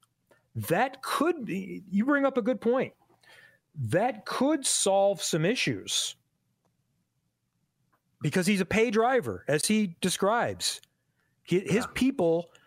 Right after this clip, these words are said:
Speaker 1: are still paying for this, so that might be the way out because he's probably going into an option year as well.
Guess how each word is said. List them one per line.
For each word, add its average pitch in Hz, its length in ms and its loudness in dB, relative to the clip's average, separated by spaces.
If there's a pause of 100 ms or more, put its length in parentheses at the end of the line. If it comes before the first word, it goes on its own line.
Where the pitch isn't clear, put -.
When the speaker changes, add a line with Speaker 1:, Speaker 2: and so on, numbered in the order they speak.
(200)
Speaker 1:
are 185 160 2
still 220 340 0
paying 233 480 0
for 165 160 -2
this, 143 300 0
so 151 160 2
that 196 260 0
might 170 340 0
be 170 200 0
the 151 120 2
way 160 500 0
out 151 440 0 (540)
because 165 320 0
he's 294 260 2
probably 151 560 0
going 139 360 0
into 131 460 0
an 135 140 -2
option 131 480 0
year 107 380 -2 (580)
as 135 240 0
well. 170 440 -2